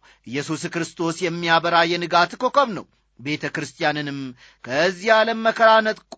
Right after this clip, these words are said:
ይወስዳታል። የሚመጣባትን ጊዜ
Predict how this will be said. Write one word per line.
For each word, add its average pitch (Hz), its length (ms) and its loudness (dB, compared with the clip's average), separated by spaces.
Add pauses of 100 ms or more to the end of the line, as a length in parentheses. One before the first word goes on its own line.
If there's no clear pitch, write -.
(280)
ይወስዳታል። 131 720 -2 (320)
የሚመጣባትን 269 1160 4 (640)
ጊዜ 220 240 -4